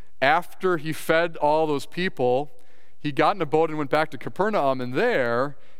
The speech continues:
he gave a long talk with the people about how he is the bread of life.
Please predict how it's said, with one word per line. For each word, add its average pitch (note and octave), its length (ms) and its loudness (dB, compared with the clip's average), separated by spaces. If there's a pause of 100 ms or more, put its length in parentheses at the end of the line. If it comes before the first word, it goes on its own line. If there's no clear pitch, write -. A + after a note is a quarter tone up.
he F#3+ 260 -2
gave D#3 360 2
a C3+ 40 0
long F3+ 880 2
talk D#3+ 320 0
with E3 100 -4
the B2+ 60 -10
people C3 420 0
about B2 260 2
how A#2+ 180 0
he D3+ 320 -4
is C#3 220 0
the A2 100 -6
bread A#2 240 0
of G#2 140 -2
life. G#2+ 520 -4